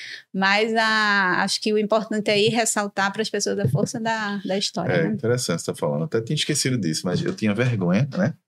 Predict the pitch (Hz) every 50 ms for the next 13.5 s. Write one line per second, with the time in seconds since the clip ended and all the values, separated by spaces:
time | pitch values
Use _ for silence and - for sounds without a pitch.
0 | _ _ 90 92 92 85 85 85 87 85 85 85 82 80 73 69 - - _ _
1 | _ _ _ _ _ _ _ - 160 156 175 87 85 87 87 85 85 82 - -
2 | 90 80 78 76 78 78 76 76 - - - _ - - 78 82 80 - - -
3 | - - 143 156 - 160 - 80 - - _ - _ _ _ _ - - - 98
4 | 95 95 98 95 101 95 98 - - 95 90 85 90 87 87 87 85 82 80 82
5 | 80 82 85 82 - 170 - 202 202 202 190 208 202 202 208 233 247 247 - -
6 | - 185 - - 107 101 101 101 98 98 95 - 95 92 92 92 - - 90 90
7 | 87 85 85 82 - - - 92 87 - - - 85 82 76 - - - - -
8 | 101 95 98 101 110 131 - - 113 92 82 85 92 107 110 - 117 127 131 -
9 | - 87 82 76 - - _ _ _ _ _ _ _ _ _ _ _ _ _ 85
10 | 85 85 82 82 82 - - - - _ _ _ _ _ _ _ _ _ _ _
11 | _ - - - 98 95 - 104 98 95 95 90 80 78 82 101 110 110 107 104
12 | - - 101 - - 95 87 90 90 87 87 85 82 85 87 87 90 85 85 -
13 | - 87 80 - 87 85 82 78 80 -